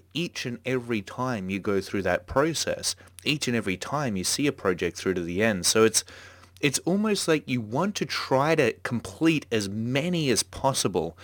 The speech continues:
so that you can work that muscle, because if you never see anything through to the end, then you're never,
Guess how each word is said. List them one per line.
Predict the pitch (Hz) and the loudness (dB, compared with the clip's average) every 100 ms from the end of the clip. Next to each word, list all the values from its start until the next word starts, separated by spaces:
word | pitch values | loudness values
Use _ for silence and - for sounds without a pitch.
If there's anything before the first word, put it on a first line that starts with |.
| - - | -16 0
so | - 117 | 2 4
that | 123 | 2
you | 113 - | -2 -8
can | - 135 151 123 104 | -8 -6 -6 -4 2
work | 107 104 - | 2 2 2
that | 90 92 | 0 2
muscle, | 113 117 - 73 | 0 2 0 -4
because | - 92 98 98 - - - - - - - | -8 -4 0 2 2 -2 -20 -20 -20 -14 -6
if | 113 - - _ _ 123 | -4 -6 -20 _ _ -6
you | 131 | -4
never | 127 135 117 | 0 2 4
see | - 214 220 | 2 2 0
anything | 110 - 98 | -2 -4 -6
through | 92 104 95 | -4 -2 -2
to | 95 | -2
the | 95 92 | -2 0
end, | 92 92 92 | 0 0 2
then | 104 101 | 2 2
you're | 107 | 0
never, | 117 127 120 117 | 0 2 2 2